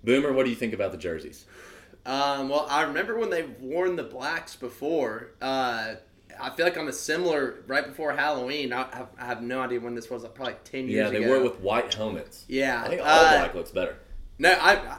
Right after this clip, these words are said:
Speaker 2: I, I think it all looks good. I, I, I'm,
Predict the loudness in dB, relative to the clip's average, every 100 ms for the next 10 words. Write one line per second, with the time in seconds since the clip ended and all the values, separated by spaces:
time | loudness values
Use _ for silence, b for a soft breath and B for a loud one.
0 | -6 -6 0 4 4 4 0 2 4 2
1 | 2 -4 -10 -12 -16 -20 -6 0 0 2
2 | 0 0 -2 0 0